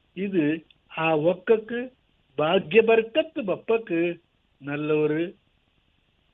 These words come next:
ವಿಷಯ ಆಯ್ತು. ಆ ಒಕ್ಕ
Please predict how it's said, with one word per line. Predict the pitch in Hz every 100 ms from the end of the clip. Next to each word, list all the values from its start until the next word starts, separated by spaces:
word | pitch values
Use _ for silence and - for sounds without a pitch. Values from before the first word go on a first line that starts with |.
| -
ವಿಷಯ | 151 - 151 143
ಆಯ್ತು. | 143 160 202 - 220 151 156 _ _ _ _ _ _ _ -
ಆ | 151
ಒಕ್ಕ | 127 170 180